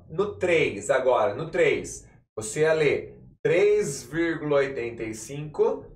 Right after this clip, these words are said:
décimos. Porque a hora que eu paro com a vírgula, eu tenho que falar o nome da casa. Então, olha lá, três vírgula oitenta e cinco décimos, trinta e oito vírgula cinco centésimos,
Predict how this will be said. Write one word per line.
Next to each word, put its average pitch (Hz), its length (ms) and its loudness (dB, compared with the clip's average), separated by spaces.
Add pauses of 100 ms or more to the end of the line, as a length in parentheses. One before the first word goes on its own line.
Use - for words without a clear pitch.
(260)
décimos. 143 1400 2 (260)
Porque 120 200 2
a 139 80 6
hora 180 180 4
que - 80 0
eu - 260 2 (120)
paro 180 500 4
com - 80 2
a 143 120 4
vírgula, 190 760 2
eu 117 100 2
tenho 139 200 -4
que - 40 -16
falar 147 200 -2
o 143 80 -2
nome 143 240 0
da 160 100 2
casa. 117 560 0 (140)
Então, 127 140 0
olha 135 100 4
lá, - 300 0 (180)
três - 680 2 (540)
vírgula 160 360 4
oitenta 131 280 0
e 131 80 -4
cinco 202 400 -8
décimos, 147 1040 0 (260)
trinta 190 280 2
e 175 60 6
oito 180 440 2
vírgula 147 400 0
cinco 175 340 -8
centésimos, 160 1160 -2